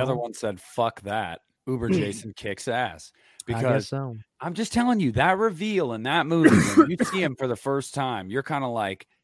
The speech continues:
Speaker 1: I mean, we're ten
Speaker 2: I,
Speaker 1: movies in, and we get
Speaker 2: I
Speaker 1: a
Speaker 2: agree.
Speaker 1: totally different look of Jason. You're like, "Damn." Like,
Speaker 2: I agree.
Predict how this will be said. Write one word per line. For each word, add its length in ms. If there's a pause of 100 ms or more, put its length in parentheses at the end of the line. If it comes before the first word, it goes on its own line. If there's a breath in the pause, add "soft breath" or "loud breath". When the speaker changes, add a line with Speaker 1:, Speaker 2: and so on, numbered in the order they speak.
(180)
Speaker 1:
I 60
mean, 320
we're 340 (140)
ten 340
Speaker 2:
I, 80
Speaker 1:
movies 300
in, 320
and 160
we 100
get 200
Speaker 2:
I 20
Speaker 1:
a 80
Speaker 2:
agree. 240 (340)
Speaker 1:
totally 400
different 360
look 160
of 80
Jason. 440
You're 120
like, 200 (140)
"Damn." 420 (260)
Like, 200
Speaker 2:
I 60
agree. 440